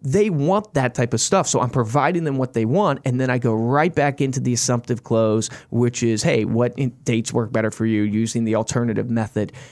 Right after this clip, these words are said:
And at that point, got the date from Josh. I will tell you guys that, uh, most of the time, you're not gonna get the date. <laughs> Just with any lead, it might take you multiple follow-up calls. So I don't wanna paint a picture that every time if you use a script or use a process like this, you're gonna get the date.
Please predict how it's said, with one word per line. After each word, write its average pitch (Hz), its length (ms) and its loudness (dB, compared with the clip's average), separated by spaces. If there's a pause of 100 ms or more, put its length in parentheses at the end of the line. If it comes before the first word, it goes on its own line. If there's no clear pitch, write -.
(180)
And 120 100 2
at 110 140 -2
that 156 260 2
point, 127 400 -2
got 127 380 2
the 113 80 -2
date 107 500 0
from 110 300 -2
Josh. 120 540 0 (520)
I 120 100 4
will 160 200 4
tell 156 240 2
you 135 140 2
guys 113 380 2
that, 113 300 -2 (500)
uh, 127 240 4
most 170 300 2
of 160 80 -4
the - 60 -6
time, 139 160 2
you're 139 100 2
not 143 160 0
gonna 120 140 -2
get 117 180 -2
the 104 80 -4
date. 120 560 0
<laughs> - 500 -10
Just 196 240 2
with 190 180 2
any 208 240 4
lead, 143 320 4
it 127 100 0
might 156 200 2
take 156 220 0
you 135 80 2
multiple 135 360 0
follow-up 135 460 0
calls. 98 240 0
So 127 100 2
I 127 40 2
don't 131 140 0
wanna 127 140 -2
paint 131 240 0
a 117 40 0
picture 131 400 0
that 110 240 0 (240)
every 139 280 2
time 143 360 2
if 110 100 -6
you 127 80 0
use 127 260 0
a 107 40 -2
script 127 400 0
or 117 40 0
use 120 160 0
a 120 60 -2
process 131 400 0
like 113 160 -2
this, - 160 -6
you're 123 100 0
gonna 110 180 -2
get 104 160 -6
the 104 60 -4
date. 139 400 0